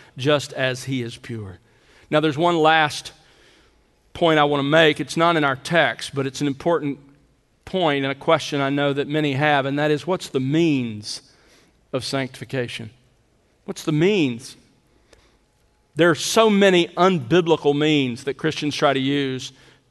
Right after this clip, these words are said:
to gain holiness. I've got a full list in my notes. Let me just give you a couple. Man-made rules or legalism. Some secret method or formula. Listen, there's always somebody writing a book saying, "Here's the secret."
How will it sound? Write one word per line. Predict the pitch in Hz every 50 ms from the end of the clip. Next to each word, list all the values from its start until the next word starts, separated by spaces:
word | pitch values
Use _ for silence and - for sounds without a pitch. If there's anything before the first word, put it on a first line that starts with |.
| _ _
to | -
gain | 139 127 143 143 139 131
holiness. | 120 143 147 143 135 127 123 120 120 - - - - _ _ _ _ _ _ _ _
I've | 147 151 156
got | 170 170
a | 156 139
full | - - 175 170 156
list | 156 165 160 - -
in | 156
my | 147 143
notes. | 143 147 156 156 151 151 -
Let | 160 160
me |
just | 156 156 139 -
give | 151 147
you | 143 139
a |
couple. | 139 - 156 160 156 143 131 113 - - _ _ _ _ _ _ _ _
Man-made | - 147 160 175 180 185 185 175 175 175 170 170
rules | 151 151 160 156 165 165 175 185 196 202 - - - - _ _ _ _ _ _ _ _
or | 131 131
legalism. | 135 147 160 156 170 165 165 165 151 185 190 196 185 - _ _ _ _ _ _ _ _ _ _ _ _ _ _ _ _ - _
Some | - - 208 202 180
secret | - - - - 233 233 - - 220 226 208 -
method | 180 170 180 190 180 - 202 185
or | 170 165
formula. | - - 180 180 175 170 160 147 139 127 123 - - - _
Listen, | - 208 196 - - 165 156 117 - 160
there's | 214 220 196 214
always | 233 233 233 233 226 202
somebody | - - 214 202 196 190 180 170
writing | 170 175 175 175 156
a | 151
book | 147 175 165 160 -
saying, | - - 156 143 127
"Here's | 95 101 151 151 139 - 113
the | 120
secret." | 107 - - - - 107 - - - - - -